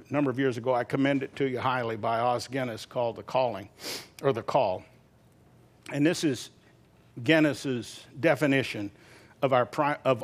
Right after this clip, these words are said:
all of our primary calling. Calling is the truth that God calls us to himself so decisively that everything we are,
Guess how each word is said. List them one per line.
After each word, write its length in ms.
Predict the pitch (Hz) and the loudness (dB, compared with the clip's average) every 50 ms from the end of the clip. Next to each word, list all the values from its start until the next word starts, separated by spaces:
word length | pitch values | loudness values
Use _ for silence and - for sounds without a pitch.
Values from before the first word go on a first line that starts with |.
| - - | 2 4
all 220 | 147 175 185 170 | 6 6 6 6
of 100 | 151 131 | 4 4
our 160 | 127 120 117 | 2 0 0
primary 540 | - - - 139 135 131 127 123 123 117 110 | -2 -2 -2 0 2 2 0 0 0 -2 -4
calling. 400 | - - 123 98 92 85 85 - - - | -2 -2 0 0 0 -4 -8 -12 -14 -8
Calling 520 | - - 185 202 208 214 214 208 208 202 | 2 4 6 6 6 6 4 2 0 -2
is 260 | - 175 156 143 107 101 | 0 0 0 0 0 -4
the 120 | 127 123 | -8 -8
truth 520 | - - - 208 208 208 214 202 - - - - - - - - - | -6 2 6 8 8 8 8 4 -4 -8 -18 -20 -20 -20 -20 -10 -2
that 280 | 127 139 143 - 123 120 | 0 0 0 0 0 2
God 420 | 151 151 160 190 196 190 160 131 | 4 6 6 6 4 4 0 -4
calls 420 | - - 175 185 202 208 180 139 151 | -2 0 2 4 4 4 2 2 2
us 300 | 180 180 180 - - - | 2 2 2 -2 -6 -6
to 220 | - - 180 170 | 4 4 4 4
himself 680 | 143 165 175 170 160 151 - 175 170 165 165 156 - | 6 2 0 0 0 0 0 0 2 2 2 0 -4
so 260 | - - 185 175 175 | -4 0 0 0 0
decisively 760 | 165 156 147 - - 160 156 156 143 - 165 151 135 151 147 139 | 0 -2 -6 -4 -2 0 0 0 -2 -2 -6 -4 -2 -2 -2 0
that 240 | 127 127 131 - - - - | 0 -2 -2 -4 -6 0 4
everything 640 | 175 196 196 180 180 202 185 - 190 180 175 175 | 4 4 4 6 4 4 4 4 -2 -4 -2 -2
we 160 | 170 170 160 | -2 0 0
are, 300 | 143 113 101 85 92 - | 0 0 0 -2 -4 -8